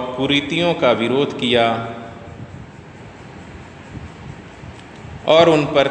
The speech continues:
तीखा प्रहार किया। उनका विश्वास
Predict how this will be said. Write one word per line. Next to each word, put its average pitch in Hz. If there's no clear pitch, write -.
तीखा 139
प्रहार 120
किया। 110
उनका 123
विश्वास 139